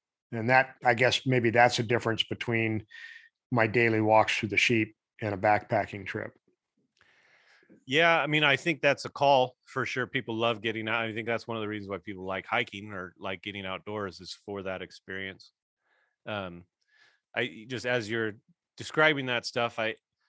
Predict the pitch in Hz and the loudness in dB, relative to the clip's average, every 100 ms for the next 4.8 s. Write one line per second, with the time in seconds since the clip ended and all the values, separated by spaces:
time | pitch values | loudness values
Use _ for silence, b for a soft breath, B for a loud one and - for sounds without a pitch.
0 | _ _ _ _ - - - - 117 - | _ _ _ _ -20 -18 -16 -16 -18 -10
1 | 147 - _ _ _ _ _ _ _ _ | -10 -12 _ _ _ _ _ _ _ _
2 | - 139 185 165 156 135 156 143 123 - | -2 0 2 2 0 -2 -4 -4 -6 -6
3 | 135 127 113 104 117 117 - - - 120 | -6 -6 -6 -6 -6 -8 -10 -18 -10 -8
4 | 120 113 101 - 123 107 110 | -6 -8 -10 -8 -8 -8 -14